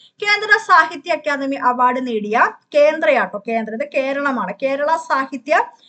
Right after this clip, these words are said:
അക്കാദമി അവാർഡ് നേടിയ സേതുവിന്റെ നോവലാണെങ്കിൽ പാണ്ഡവപുരം, കഥയാണെങ്കിൽ പേടി സ്വപ്നങ്ങൾ. ഇനി കേന്ദ്ര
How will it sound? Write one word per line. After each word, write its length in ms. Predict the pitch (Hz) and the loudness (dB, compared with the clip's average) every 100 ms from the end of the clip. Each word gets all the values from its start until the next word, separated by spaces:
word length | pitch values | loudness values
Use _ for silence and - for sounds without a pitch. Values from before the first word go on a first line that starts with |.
| _ 277 | _ -8
അക്കാദമി 460 | 269 294 277 302 311 | 0 2 2 0 -2
അവാർഡ് 280 | 277 269 285 | 0 0 -2
നേടിയ 220 | 294 269 302 | -6 -8 -8
സേതുവിന്റെ 440 | 302 277 285 311 330 277 | -4 -4 -4 -8 -6 -2
നോവലാണെങ്കിൽ 760 | 262 269 311 453 311 254 254 381 415 | -2 0 0 2 2 0 -4 -8 -6
പാണ്ഡവപുരം, 680 | 240 220 220 208 190 180 160 _ 269 | -4 -4 -4 -4 -6 -8 -10 _ -6
കഥയാണെങ്കിൽ 680 | 269 339 339 254 247 247 320 | 2 2 2 0 -2 -6 -6
പേടി 220 | 226 196 202 | -6 -6 -8
സ്വപ്നങ്ങൾ. 280 | 202 - 170 160 - | -12 -14 -14 -14 -12
ഇനി 100 | 311 - | -12 -6
കേന്ദ്ര 340 | 311 320 370 | -2 0 0